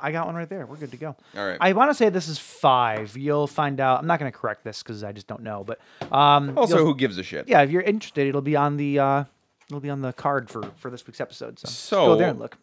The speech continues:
Speaker 2: from Southern Tier Brewing Company in New York, right? Isn't Southern Tier out of New York?
Speaker 1: I believe that it might be.
Speaker 2: Mm-hmm. Brewed and bottled by Southern Tier Brewing Company in Lakewood, New York.
Speaker 1: There you go.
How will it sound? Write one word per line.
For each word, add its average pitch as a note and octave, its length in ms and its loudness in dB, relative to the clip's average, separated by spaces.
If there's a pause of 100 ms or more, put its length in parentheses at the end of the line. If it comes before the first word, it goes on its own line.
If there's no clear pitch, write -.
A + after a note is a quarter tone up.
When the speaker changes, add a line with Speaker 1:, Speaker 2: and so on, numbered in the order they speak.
Speaker 2:
from B2+ 420 -2
Southern G3 540 2
Tier E3+ 340 2
Brewing B2 460 2
Company G#2 720 -6 (160)
in B2 160 -4
New A2+ 60 -4
York, A2+ 360 -6
right? F#2+ 160 -4
Isn't C#3+ 240 -10
Southern C3+ 300 -10
Tier C#3 260 -6
out C#3 60 -6
of C3 80 -8
New B2 100 -8
York? D3+ 320 -10
Speaker 1:
I - 20 -12
believe B2+ 640 -8
that A#2 120 -6
it - 160 -14
might G#2+ 320 -10
be. A2 80 -6
Speaker 2:
Mm-hmm. G4+ 1400 -12
Brewed D3+ 280 -6
and C#3 140 -4
bottled B2+ 300 0
by G2 140 -4
Southern C3 360 -4
Tier G#2 520 0
Brewing A2+ 540 -4
Company G#2 460 -4
in G2 240 -4
Lakewood, C#3+ 460 -2
New D#3 100 -4
York. C#3+ 520 -2
Speaker 1:
There B2 120 -10
you D3 80 -8
go. F3+ 220 -6